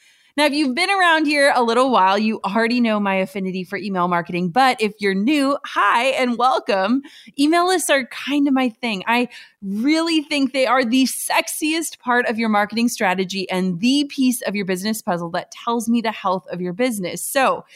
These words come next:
if you haven't started, launched, served, or scaled your own email list, then listen up. Maybe you're thinking, "But Jenna, I'm rocking it on social media." Or you're thinking, "How could I possibly add one more thing to my already filled plate?"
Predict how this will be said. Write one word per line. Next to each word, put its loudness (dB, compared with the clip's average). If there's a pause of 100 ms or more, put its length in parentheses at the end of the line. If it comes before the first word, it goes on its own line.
(200)
if -6
you 2
haven't 0
started, -2
launched, -2
served, -4
or 2
scaled 0
your -2
own -2
email -4
list, -4
then -2
listen -8
up. -14 (520)
Maybe 2
you're 2
thinking, 2
"But 0
Jenna, 2
I'm 2
rocking 0
it 2
on 2
social -2
media." 2
Or 2
you're 0
thinking, -2
"How 2
could -2
I 2
possibly -2
add 2
one 0
more 2
thing -2
to -2
my -2
already 0
filled -4
plate?" -6